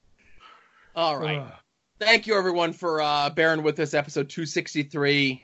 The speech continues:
Speaker 1: of, uh, Long Box Heroes After Dark. Uh, yeah, you know, uh, I'll put the poll up on the Patreon here probably by this weekend of what we're gonna do for next year's Al's Gals.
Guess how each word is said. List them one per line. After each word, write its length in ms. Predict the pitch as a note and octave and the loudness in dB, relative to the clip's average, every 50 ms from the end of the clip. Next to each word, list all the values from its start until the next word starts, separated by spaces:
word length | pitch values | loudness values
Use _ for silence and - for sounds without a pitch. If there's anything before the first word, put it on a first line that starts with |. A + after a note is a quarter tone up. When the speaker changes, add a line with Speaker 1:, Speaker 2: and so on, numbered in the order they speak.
| _ _ - | _ _ -6
Speaker 1:
of, 340 | - B2+ B2+ B2 B2 G#2+ A2 | -2 0 0 0 0 0 -2
uh, 180 | A#2 A#2 A#2 | -2 -2 -2
Long 280 | A2+ B2 C3 B2+ B2+ B2+ | 2 2 4 4 4 4
Box 260 | B2 B2+ B2+ B2 - | 4 4 2 2 2
Heroes 240 | - B2+ B2 A#2+ B2 | 0 0 0 2 2
After 260 | A#2+ A#2 - - - | 0 0 -2 -6 -4
Dark. 520 | C3 C#3+ D3 D3 D3 C#3+ C#3+ C#3+ - - _ _ _ _ _ _ _ _ _ _ - - - - | 2 4 6 6 6 6 4 0 -4 -14 _ _ _ _ _ _ _ _ _ _ -20 -20 -14 -8
Uh, 680 | A2+ B2 C3 C3+ C3+ C3+ C3+ C3+ C3+ C3 C3 B2+ C3+ C#3 - - - - _ _ - - - | -4 0 0 2 2 2 2 2 4 4 4 2 0 -2 -8 -14 -20 -20 _ _ -18 0 2
yeah, 280 | G3 A3+ C4+ C#4+ D4 - - _ - | 4 6 6 6 4 0 -4 _ 0
you 100 | - F#3+ | 2 4
know, 160 | G3+ G3+ G#3+ A3+ A3 - _ _ _ _ _ _ _ _ _ _ _ - | 6 6 4 4 2 -6 _ _ _ _ _ _ _ _ _ _ _ 2
uh, 320 | F3 F3 E3+ E3+ F3+ F#3 | 4 6 6 6 8 6
I'll 80 | F#3 F#3 | 6 4
put 160 | B3+ C#4+ - | 4 0 0
the 60 | A#3 | -2
poll 320 | - - - A3+ A3+ A#3 A#3+ | -6 4 6 8 8 8 6
up 120 | A3+ F#3+ | 4 2
on 80 | A3 G#3 | 2 0
the 80 | F#3+ | 0
Patreon 600 | F#3+ F#3+ G3 F#3+ G3+ G3+ - G#3+ G3+ G#3 G#3 G3 | -2 0 0 0 0 0 0 0 2 4 4 4
here 180 | G3 F#3+ G3 F#3+ | 4 2 2 2
probably 260 | F#3+ F#3+ E3+ F3 F3+ | 2 2 0 0 2
by 160 | D#3+ E3 E3 | 4 4 4
this 220 | E3 D#3+ D#3 D#3 - | 4 4 0 -2 -2
weekend 560 | D#3+ E3 E3+ D3+ F3 E3 E3 D#3+ D#3+ D#3 D#3 | -2 -2 0 0 2 2 2 2 0 -2 -4
of 200 | - - C#3 C3+ | -6 -6 -4 0
what 140 | D3+ D3+ - | 0 2 2
we're 80 | D#3 | 2
gonna 160 | D3 D3 C#3+ C#3 | 2 2 2 2
do 360 | C#3+ C#3 C#3+ C#3+ C#3+ C#3 C3 | 2 2 2 4 4 2 0
for 260 | B2+ - C#3 B2 B2 | 0 0 2 2 2
next 360 | A#2+ A#2+ B2 B2 - - - | 2 2 0 0 -2 -4 0
year's 200 | D3+ D3 D3 C#3+ | 2 2 2 2
Al's 320 | D3 C#3+ D3 D3 D3+ D3+ D3+ | 2 2 4 4 2 2 2
Gals. 600 | D#3 D#3 D#3+ D#3+ E3 F3+ F#3+ F#3+ F#3+ - - | 2 4 4 4 2 0 -2 -6 -8 -12 -16